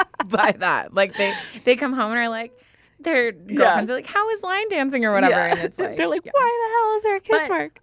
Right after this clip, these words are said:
Speaker 1: but I s-, I brought that tearing it up, up because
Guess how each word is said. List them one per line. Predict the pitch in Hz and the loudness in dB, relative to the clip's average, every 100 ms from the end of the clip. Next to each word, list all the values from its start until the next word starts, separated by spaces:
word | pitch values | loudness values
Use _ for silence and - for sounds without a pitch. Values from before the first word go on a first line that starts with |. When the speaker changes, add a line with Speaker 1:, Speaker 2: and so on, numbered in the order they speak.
| - | -6
Speaker 1:
but | 226 262 | -2 0
I | 233 | -2
s-, | 226 - - | -4 -8 -4
I | 208 | -4
brought | 196 208 240 | -4 -4 -2
that | 254 196 - | 0 -2 -4
tearing | 190 190 | -8 -6
it | 185 | -4
up, | 175 165 _ - | -4 -6 _ -6
up | 190 175 - - | -4 -4 -10 -12
because | 190 185 185 170 170 170 | -12 -4 0 0 0 -6